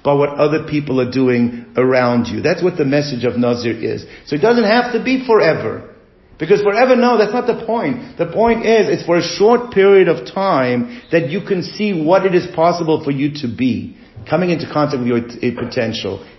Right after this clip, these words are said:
That is what the father does. That's why it doesn't have to be more than thirty days. Thirty days is enough time where a person can recognize,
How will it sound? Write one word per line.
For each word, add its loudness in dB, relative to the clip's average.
That 2
is 0
what -4
the -8
father 2
does. 0
That's 2
why 2
it -2
doesn't 2
have 2
to -4
be -2
more 0
than -2
thirty -2
days. -2
Thirty 0
days 2
is -4
enough -2
time 0
where 2
a -4
person 2
can 0
recognize, -2